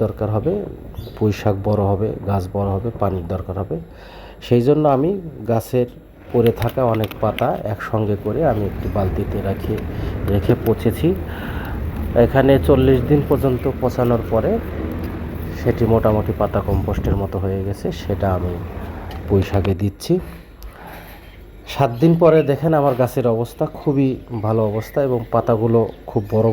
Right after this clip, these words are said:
বড় হচ্ছে, ডগাও ছাড়ছে বেশ কিছু। এবং পাতাগুলো যে একেবারেই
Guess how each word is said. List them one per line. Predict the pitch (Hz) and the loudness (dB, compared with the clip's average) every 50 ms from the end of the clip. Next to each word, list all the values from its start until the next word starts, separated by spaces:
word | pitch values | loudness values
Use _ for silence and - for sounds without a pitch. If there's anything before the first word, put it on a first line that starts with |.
| 104 | 2
বড় | 113 113 113 107 110 | 2 2 2 0 0
হচ্ছে, | 107 - - - 156 - - - - - - - - - - - - - - - - - - - 120 104 104 | -2 -4 -4 -4 -4 -4 -4 -8 -18 -20 -20 -20 -20 -20 -20 -20 -20 -20 -18 -18 -16 -16 -8 -4 0 4 4
ডগাও | 120 113 104 117 113 113 110 - | 6 6 6 6 4 4 2 0
ছাড়ছে | 120 117 - - - 113 98 | -2 -4 -4 -4 -6 -6 -4
বেশ | 110 104 - - - | -4 -4 -4 -6 -8
কিছু। | 117 104 - - 147 156 - - - - - - - - - - 135 | -8 -8 -6 -8 -8 -8 -10 -14 -18 -20 -20 -20 -20 -16 -8 -2 2
এবং | 127 151 147 147 147 | 4 4 4 4 4
পাতাগুলো | - 143 143 151 156 151 160 160 175 170 160 170 | 2 4 4 4 4 4 4 4 4 6 6 6
যে | 175 180 - - - - | 6 4 4 2 0 -2
একেবারেই | - - 151 147 139 151 147 160 165 170 | 0 2 2 4 4 4 6 6 4 4